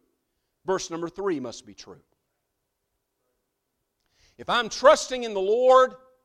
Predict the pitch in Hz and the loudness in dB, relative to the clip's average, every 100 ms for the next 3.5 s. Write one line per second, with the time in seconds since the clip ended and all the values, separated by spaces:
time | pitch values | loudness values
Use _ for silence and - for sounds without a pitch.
0 | _ _ _ _ _ _ 127 120 143 120 | _ _ _ _ _ _ -20 -14 -14 -14
1 | 107 117 85 _ _ _ _ _ _ _ | -18 -20 -20 _ _ _ _ _ _ _
2 | _ _ _ _ _ _ _ _ _ _ | _ _ _ _ _ _ _ _ _ _
3 | _ _ _ 101 170 | _ _ _ -14 -14